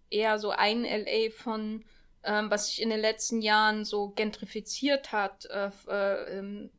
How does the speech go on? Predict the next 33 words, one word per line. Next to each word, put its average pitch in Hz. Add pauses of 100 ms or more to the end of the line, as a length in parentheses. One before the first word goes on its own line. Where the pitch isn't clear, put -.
dieses 208
Silver 226
Lake 220
Viertel 240
gehört 226
da 226
natürlich 220
auch 214
dazu, 247 (420)
ähm, 220
was 220
heute 220
halt 208
wirklich 214
so 214
ein, 208
sowas 214
wie -
der 208
Prenzlauer 214
Berg 208
von 240
Los 220
Angeles 269
ist, - (360)
mit, 226
ähm, 208
super 226
hippen 214
Coffeeshops 254
und 233
allen 233
möglichen. 240